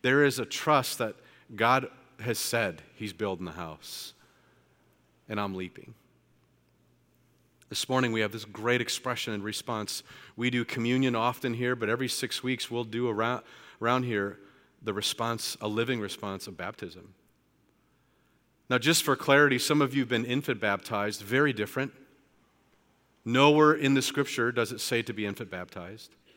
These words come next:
We don't see that as a bad thing, but we see infant baptism as more of an offering to God of a child, of saying, "God, we, we say this is yours." Much like Abraham says to, about Isaac, saying,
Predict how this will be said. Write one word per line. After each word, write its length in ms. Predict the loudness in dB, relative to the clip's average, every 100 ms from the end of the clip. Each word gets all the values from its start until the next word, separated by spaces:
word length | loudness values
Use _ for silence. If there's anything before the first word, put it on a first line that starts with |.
| _ _ _ _ _ _ _
We 140 | 2 6
don't 160 | 6
see 180 | 4 4
that 140 | 6
as 140 | 4 0
a 40 |
bad 300 | 2 4 4
thing, 240 | 2 0 0
but 100 | 0
we 160 | 0
see 240 | 0 0 0
infant 240 | -2 -2
baptism 540 | 2 0 0 -4 -2
as 120 | -4 -4
more 320 | -4 0 2
of 120 | 0
an 100 | -2
offering 500 | 0 0 2 2 2
to 120 | -2
God 460 | -2 0 2 0 -4 -18 -18 -10
of 100 | -8
a 40 |
child, 500 | -4 0 2 0 -6 -18 _ _ _ _
of 100 | -8
saying, 300 | -2 2 2
"God, 300 | 2 2 2
we, 180 | 0 -6
we 180 | -4 -6
say 220 | -2 -2
this 240 | 0 -2 -4
is 160 | -4
yours." 200 | -2 -2
Much 280 | 0 -2 2
like 240 | 0 2
Abraham 480 | -2 0 0 0 -2
says 260 | -2 -4 -4
to, 180 | -6 -10 -10
about 240 | -2 0
Isaac, 420 | 2 0 -2 -8
saying, 320 | -4 0 0